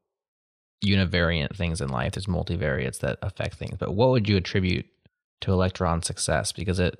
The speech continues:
was massively successful, maybe not immediately, but like you said, early on, large entities were trying to use it. And I mean, it really blew up. It, even to this day, here we are, how many years later?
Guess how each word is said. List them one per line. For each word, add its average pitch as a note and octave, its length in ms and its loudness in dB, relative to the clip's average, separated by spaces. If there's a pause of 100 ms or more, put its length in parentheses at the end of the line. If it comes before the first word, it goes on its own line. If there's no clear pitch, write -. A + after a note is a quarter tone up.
(520)
was F#2+ 160 2
massively G#2+ 480 4
successful, F2+ 680 -2
maybe G2 200 2
not F2 240 2
immediately, E2 500 2
but D#2+ 320 -2 (440)
like G2+ 100 -6
you G#2+ 60 -2
said, G2 180 4
early A2+ 260 6
on, F2 420 4
large F2+ 520 2
entities F2+ 420 0
were D2+ 380 -2 (600)
trying G2+ 200 2
to E2+ 60 2
use F2+ 240 2
it. B1 220 -2 (1000)
And A2 180 6
I A2+ 60 6
mean, G#2+ 100 6
it A2 60 6
really C#3 160 8
blew F#2 220 4
up. - 360 0
It, F2 200 -6
even G#2+ 220 4
to G#2+ 100 2
this G2+ 160 2
day, G#2 220 4
here F#2 120 4
we F#2+ 120 4
are, F#2+ 240 4
how G2 200 -2
many G2 140 2
years F#2 200 0
later? G2 400 0